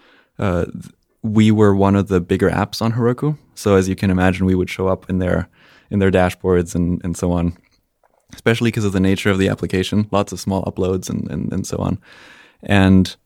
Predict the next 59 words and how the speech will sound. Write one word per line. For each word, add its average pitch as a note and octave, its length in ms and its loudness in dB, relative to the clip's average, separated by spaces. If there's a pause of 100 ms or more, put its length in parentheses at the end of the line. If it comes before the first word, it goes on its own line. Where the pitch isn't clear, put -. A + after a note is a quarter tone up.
(100)
I'm A2 120 6
a A2 60 6
little C#3 260 4
fuzzy A#2 300 0
on A2 80 4
the G#2 80 4
details, G#2 320 0
but G2+ 100 2
I F#2+ 80 4
think A#2+ 300 2
they A2 140 4
reached G2+ 360 0
out G2+ 200 2
to F#2+ 100 -2
sell G2+ 580 0 (140)
us A2 260 -2
more G#2 220 2
stuff, - 400 -4
you B2+ 80 -2
know, A2 140 0
as G2+ 160 0
you G#2 80 2
would G2+ 120 2
do G2 200 6
in G2 80 4
any F#2+ 160 2
startup, F#2+ 360 -2
is - 140 -6
like, - 140 -4
"Oh, A#2+ 260 4
you G#2+ 160 -2
probably A2 320 0
need G2+ 140 0
a G2 60 2
better F#2 200 2
database." F2+ 540 -2
And, F2+ 280 -4 (880)
and G2+ 300 4
we G#2+ 100 4
got G#2 200 2
talking, F#2+ 540 0
and, F#2 420 0
uh, F#2 460 -2 (280)
they G2 380 2 (180)
all F#2 220 4
signed F#2+ 260 2
up F#2 140 0
for F#2+ 80 -4
Cloud F2+ 240 2
App F2+ 160 2
and F#2 100 -2
tried F#2 160 -2
it - 80 -6
out, - 200 -2
and F#2 100 -2
they F#2 80 -2
liked F#2 380 0
the, F2+ 280 0 (100)
the, F2 160 -6